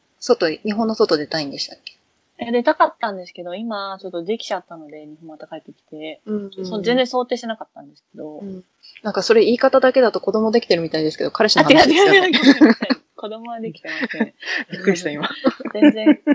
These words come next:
Speaker 2: その、パートナーを探してないのに、
Speaker 1: はい。
Speaker 2: その、なんか、出会ってしまったので、
Speaker 1: はい。うん。
Speaker 2: あの、自分の中で計画が崩れまして、で、今回コロナが起きてくれ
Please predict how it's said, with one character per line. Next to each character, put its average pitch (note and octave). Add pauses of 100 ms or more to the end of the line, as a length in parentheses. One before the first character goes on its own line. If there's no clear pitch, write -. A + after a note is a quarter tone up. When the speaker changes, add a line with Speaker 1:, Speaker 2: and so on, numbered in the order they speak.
(180)
Speaker 2:
そ G3
の、 F3
パ C4
ー A#3
ト F3
ナ D#3
ー D3+
を -
探 F3+
し -
て A3
な D#4+
い C#4
の G3+
に、 C#4 (420)
Speaker 1:
は F3+
い。 -
Speaker 2:
そ -
の、 -
な E3
ん D#3
か、 D3+ (200)
出 F3+
会 E3+
っ -
て E3
し -
ま -
っ -
た -
の D3
で、 G3
Speaker 1:
は G#3+
い。 G#3 (260)
う -
ん。 F3+
Speaker 2:
あ E3
の、 D#3+
自 F3
分 A#3
の B3+
中 C4
で F3
計 F3+
画 F3+
が E3+
崩 F3+
れ F#3
ま F#3
し -
て、 F3
で、 G3+
今 C4+
回 G3+
コ D4+
ロ C#4
ナ F3
が E3 (100)
起 -
き -
て E3+
く -
れ E3+